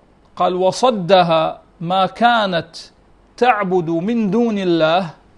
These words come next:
أي وصدها عن عبادة الله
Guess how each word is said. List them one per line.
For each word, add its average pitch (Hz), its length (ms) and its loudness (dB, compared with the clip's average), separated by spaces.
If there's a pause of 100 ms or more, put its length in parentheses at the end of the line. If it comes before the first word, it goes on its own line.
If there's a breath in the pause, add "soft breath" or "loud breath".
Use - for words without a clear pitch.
(520 soft breath)
أي 208 120 4
وصدها 202 840 4
عن 214 280 0
عبادة 226 580 2
الله 170 440 2